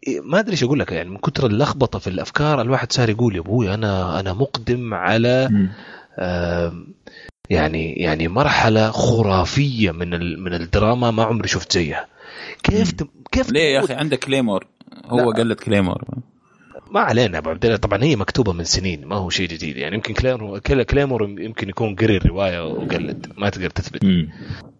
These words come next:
Speaker 1: آه، بس إنه اللي أبغى أوصل لك هو إنه شغلة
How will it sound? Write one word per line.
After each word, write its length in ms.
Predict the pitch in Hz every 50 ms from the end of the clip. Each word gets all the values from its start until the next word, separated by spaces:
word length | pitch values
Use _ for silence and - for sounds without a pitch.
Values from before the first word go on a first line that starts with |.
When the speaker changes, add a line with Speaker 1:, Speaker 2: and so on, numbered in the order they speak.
| _ -
Speaker 1:
آه، 240 | 85 85 76 73 73
بس 380 | - - - - - - -
إنه 300 | - - 110 135 135 131
اللي 160 | 123 127 120 117
أبغى 180 | 113 117 113
أوصل 340 | 120 - - - 170 165 156
لك 100 | 135 117
هو 280 | - 151 139 123 123 131
إنه 500 | - - 120 123 123 123 120 120 120 - _ _ - - - - - - _ _
شغلة 520 | - - - 156 151 139 139 127 117 107